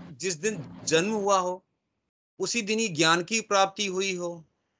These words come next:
उसी दिन ही महापरिनिर्वाण हुआ हो, महानिर्वाण हुआ हो उसी दिन? क्या ये संभव कोई घटना ऐसी आपने कहीं सुनी है पूरे,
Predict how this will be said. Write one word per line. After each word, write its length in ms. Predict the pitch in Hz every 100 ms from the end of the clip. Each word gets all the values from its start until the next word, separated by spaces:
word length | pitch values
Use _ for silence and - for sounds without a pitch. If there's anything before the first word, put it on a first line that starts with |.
| _ _
उसी 280 | 180 175 233
दिन 200 | 202 226
ही 160 | 226 226
महापरिनिर्वाण 1400 | 202 151 147 131 170 208 196 196 208 180 180 185 190 208
हुआ 240 | 180 185
हो, 320 | 175 170 165 _ _ _ _ _ _ 147
महानिर्वाण 560 | 147 190 208 196 196
हुआ 200 | 190 185
हो 100 | 175
उसी 300 | 175 156 185
दिन? 260 | 165 160 156 _ _ _ _
क्या 120 | 226
ये 200 | 254 269
संभव 360 | - 208 208 247
कोई 180 | 254
घटना 400 | 202 170 165 214
ऐसी 300 | 240 226 240
आपने 340 | 233 226 233 233
कहीं 260 | 214 214
सुनी 340 | 220 - 196 262
है 320 | 233 127 - _ _ _
पूरे, 600 | 156 170 190 190 175 156